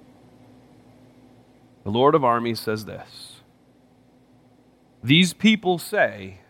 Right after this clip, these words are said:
'The time has not come for the house of the Lord to be rebuilt.'"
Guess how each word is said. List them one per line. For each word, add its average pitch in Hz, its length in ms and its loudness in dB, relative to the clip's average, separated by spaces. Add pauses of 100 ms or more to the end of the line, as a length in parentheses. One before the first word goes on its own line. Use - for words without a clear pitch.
(1500)
'The 107 120 -20
time 139 340 -2
has 131 160 -10
not 143 260 -4
come 127 360 -4
for 110 100 -18
the 107 100 -10
house 110 360 -4
of 110 80 -20
the 113 80 -12
Lord 110 320 -10
to 98 60 -18
be 90 120 -14
rebuilt.'" 87 460 -18